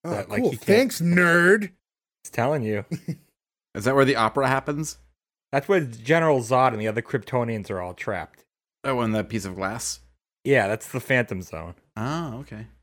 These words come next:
Speaker 1: Yeah. The doorbell rings, and Heather says it's Tiffany Kendall, who's one of the cool kids, before Heather lets her in, she shoves Spit in the closet.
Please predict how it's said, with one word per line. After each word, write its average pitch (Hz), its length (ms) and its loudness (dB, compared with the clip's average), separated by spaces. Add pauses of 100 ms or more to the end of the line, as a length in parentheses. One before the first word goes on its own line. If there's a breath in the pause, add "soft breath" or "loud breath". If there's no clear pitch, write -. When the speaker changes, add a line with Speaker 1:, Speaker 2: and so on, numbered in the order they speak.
(380)
Speaker 1:
Yeah. 269 420 2 (540 soft breath)
The 185 160 4
doorbell 208 600 6
rings, 160 440 0
and 156 240 0
Heather 214 240 4
says 180 240 2
it's 156 220 -8
Tiffany 240 400 -2
Kendall, 202 460 2
who's 165 260 2
one 180 160 0
of 170 80 0
the 156 100 0
cool 285 260 0
kids, 117 400 -6 (540)
before 214 320 4
Heather 226 280 8
lets 196 300 2
her 185 300 6
in, 175 240 -4
she 180 300 -4
shoves 208 420 0
Spit 208 360 -2
in 190 60 -4
the 165 80 -2
closet. 185 540 0